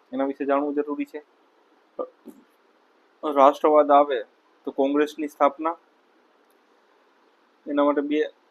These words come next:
બે મત છે, તડિત ચાલિત અને સેફ્ટી વાલ્વ. આ જાણવાનું. જ્યારે કોંગ્રેસની સ્થાપના થાય ત્યારે કોંગ્રેસના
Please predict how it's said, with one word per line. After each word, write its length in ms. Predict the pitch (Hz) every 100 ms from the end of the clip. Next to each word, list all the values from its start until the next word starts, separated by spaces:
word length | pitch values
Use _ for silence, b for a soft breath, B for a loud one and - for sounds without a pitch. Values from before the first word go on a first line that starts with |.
| _ -
બે 140 | 147
મત 360 | 135 143 147 131
છે, 240 | - 117 87 - _ _ _ _ _ _ _ _ _ _ _ _ _ _ - _ -
તડિત 280 | 139 147 - -
ચાલિત 360 | 143 147 370 - _ _ _ _ _ -
અને 80 | 135
સેફ્ટી 460 | - 143 147 143
વાલ્વ. 260 | 117 104 104 _ _ _ _ _ _ _ _ _ _ _ _ _ _ _ _ _ _ _ _ _ _ _ _ _ _ _ _ _ _ _ _ _ _ _ _ _ _
આ 120 | 135 139
જાણવાનું. 400 | 147 156 156 165 _ _ _ _ _ _ _ _ _ _ _ _ _ _ _ _ _ _ -
જ્યારે 100 | 147
કોંગ્રેસની 500 | 147 165 202 - 226
સ્થાપના 360 | - 147 151 151
થાય 320 | 143 170 180
ત્યારે 200 | 143 127
કોંગ્રેસના 800 | 135 160 196 - 185 185 180